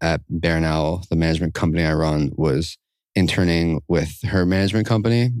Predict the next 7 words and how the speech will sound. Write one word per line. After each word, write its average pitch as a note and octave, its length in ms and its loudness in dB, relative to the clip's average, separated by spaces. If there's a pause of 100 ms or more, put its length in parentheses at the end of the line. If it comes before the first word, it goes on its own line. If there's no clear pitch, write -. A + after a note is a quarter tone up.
(580)
And E2+ 440 2 (500)
their F2 380 2
drummer F2 500 0
at C#2 140 -2
the E2 80 -2
time, E2 580 0
he F2 500 0